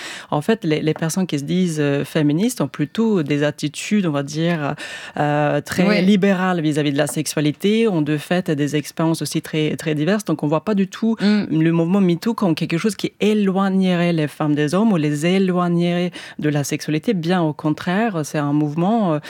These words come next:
Speaker 1: et, euh, le fait de se dire féministe qui va de pair avec une sexualité plutôt affirmative.
Speaker 2: Mais oui,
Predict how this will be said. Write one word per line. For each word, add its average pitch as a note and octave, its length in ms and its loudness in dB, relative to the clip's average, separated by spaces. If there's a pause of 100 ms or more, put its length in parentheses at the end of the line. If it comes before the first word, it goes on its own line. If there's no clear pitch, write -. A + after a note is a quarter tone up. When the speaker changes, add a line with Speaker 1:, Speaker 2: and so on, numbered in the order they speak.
(240)
Speaker 1:
et, D3+ 320 0
euh, D3+ 80 2
le C#3 100 -2
fait E3+ 140 -4
de D3 100 -4
se C#3+ 80 -10
dire E3 200 -4
féministe E3 420 -2
qui C#3+ 140 -2
va D#3 200 -2
de D3+ 140 0
pair F3+ 460 0
avec C#3 260 -4
une D3 80 -2
sexualité D3+ 480 -4
plutôt F3+ 280 -6
affirmative. E3 560 0
Speaker 2:
Mais - 60 4
oui, C#4 200 2